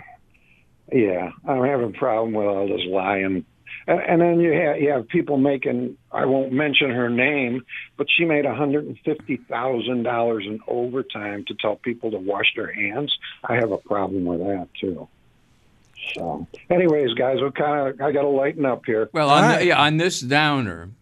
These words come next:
Speaker 2: well, what I will say is, you know, with Thanksgiving coming up,
Speaker 1: Yes.
Speaker 2: if you get a chance, oh, you can't do it, but I'm, I'll tell everybody else, you know, look up, uh, what was that thing in Cincinnati?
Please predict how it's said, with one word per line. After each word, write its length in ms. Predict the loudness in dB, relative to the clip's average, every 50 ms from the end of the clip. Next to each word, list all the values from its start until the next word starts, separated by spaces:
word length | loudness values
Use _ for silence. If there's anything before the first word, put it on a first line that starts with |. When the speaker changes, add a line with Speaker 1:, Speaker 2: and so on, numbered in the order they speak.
| _ -8
Speaker 2:
well, 200 | -4 -2 -2 0
what 120 | 0 2
I 120 | 2 2 2
will 180 | 2 0 -2
say 400 | -4 -4 -2 -2 0 0 2 2
is, 320 | 0 -2 -2 -4 -8 -8 -8
you 60 | -8
know, 60 | -6
with 140 | -6 -6 -4
Thanksgiving 680 | -4 -2 -2 -2 -2 -4 -2 -2 0 0 0 0 -2 -2
coming 360 | -2 -2 -2 -2 -2 -2 -4
up, 160 | -4 -6 -8 -10 _ _ _ _ _ _ _ _ _ _ _ _ -6
Speaker 1:
Yes. 180 | -6 -6 -6 -8 -14 -12
Speaker 2:
if 60 | -6
you 80 | -4 -2
get 160 | 0 0 0
a 80 | -2 -4
chance, 580 | -6 -4 -4 -2 0 0 -2 -4 -6 -10 -8
oh, 100 | -6 -4
you 140 | -4 -4 -4
can't 380 | -6 -6 -4 -4 -4 -4 -6 -6
do 220 | -6 -6 -6 -6
it, 100 | -8 -12 -16 -18
but 100 | -16 -16
I'm, 240 | -14 -14 -16 -14 -14
I'll 160 | -12 -12 -12
tell 260 | -12 -8 -6 -6 -4 -4
everybody 420 | -6 -6 -8 -8 -8 -8 -8 -8
else, 400 | -10 -10 -12 -14 -14 -16 -16 -16
you 60 | -16 -16
know, 300 | -16 -14 -16 -16 -16 -14
look 300 | -12 -10 -10 -10 -8 -6
up, 220 | -6 -6 -6 -8 _ _ _ -18
uh, 400 | -16 -14 -14 -14 -16 -16 -18 -18 -20 -20 -20 -20 -20 -20 -20 -20 -18 -16
what 140 | -16 -14 -12
was 120 | -12 -8 -6
that 200 | -6 -6 -8 -8
thing 400 | -10 -10 -8 -8 -8 -8 -10 -10
in 100 | -12 -14 -12
Cincinnati? 800 | -10 -10 -10 -8 -8 -10 -12 -12 -10 -10 -12 -12 -12 -12 -14